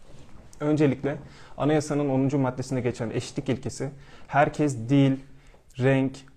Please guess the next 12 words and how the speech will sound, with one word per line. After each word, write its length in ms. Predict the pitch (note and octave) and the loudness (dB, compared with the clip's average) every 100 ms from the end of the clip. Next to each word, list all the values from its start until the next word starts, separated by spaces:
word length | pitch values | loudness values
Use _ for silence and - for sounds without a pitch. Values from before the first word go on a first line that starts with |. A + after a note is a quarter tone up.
| - | 0
ırk, 400 | C#3 C#3 C#3+ - - - B2 | 2 2 0 -14 -18 -12 -2
cinsiyet, 800 | B2 C3 C3 - C3 C#3+ C#3 - - - - - - | 2 2 2 0 0 0 -4 -18 -20 -20 -20 -20 -8
e, 40 | A2+ G#2 G2+ - - - - | -4 -2 -4 -6 -16 -20 -4
aynı 240 | B2+ B2 B2 | 2 2 4
zamanda 340 | A#2+ A#2+ A#2+ | 2 2 0
felsefi 560 | C#3 B2+ B2 - C#3 E3+ | 2 4 6 4 4 6
inanç, 480 | D3+ C3 C#3+ C#3 - | 6 4 0 -4 4
din, 360 | C#3 D#3 E3 - | 6 6 4 2
mezhep 380 | C3+ C3+ F3+ | 2 2 2
ve 100 | C#3+ | 4
benzeri 340 | C3 C3+ C#3+ D#3 | 6 6 6 4
sebeplerle 680 | D3+ B2 A#2 A#2 A2 A#2+ | 2 2 2 0 0 0